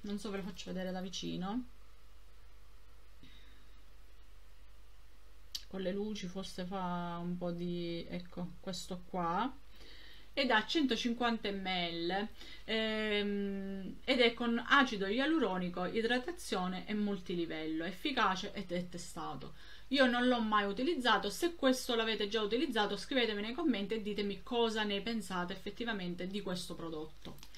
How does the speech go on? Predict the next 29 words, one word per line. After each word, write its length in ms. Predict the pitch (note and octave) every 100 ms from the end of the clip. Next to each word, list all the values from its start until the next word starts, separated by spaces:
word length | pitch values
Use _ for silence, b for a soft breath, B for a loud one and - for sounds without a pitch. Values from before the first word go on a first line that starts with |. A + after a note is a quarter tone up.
| B B B B -
Oltre 300 | G4+ G4+ D#4+
a 80 |
questo 600 | - D4+ C#4+ - - D4+ D4+
avevo 400 | C4+ C4+ C4 B3+
preso, 380 | A#3 A3+ A3
sempre 380 | G#3+ A#3+ A#3 G#3+
della 240 | G3+ G3+ G#3
stessa, 360 | - G3 -
vedete 400 | F#3+ G3 F#3 F3+
la 100 | F3+
stessa, 600 | F3+ - F3 F3 - A#3+ B3+ B B B B
avevo 280 | C#4+ D#4 D#4+
preso 360 | C4 A#3 A#3 A#3+
questo 400 | B3 - B3+ -
qui 220 | A3+ G#3+
che 120 | A#3+
è 20 |
uno 180 | A#3 C4+
scrub 520 | - - A3 G3+ F#3
delicato 720 | G3+ A3+ C4 F#3 F3 F3 F3+
viso. 440 | F3 E3+ D#3+ F3 G#3
Io 160 | B3+
adesso 300 | A3+ A#3+ -
sto 240 | F#3+ A#3 G#3
utilizzando 800 | G3 D4 D#4+ F#3 F#3 G3 G3 G3
quello 320 | G#3+ G#3+ G#3+
di, 360 | F#3+ F3+ G#3 G3+ B B B
eh, 360 | F#3+ F#3+ F#3 F#3
Kiko, 600 | A3 G3+ F3+ G#3 A#3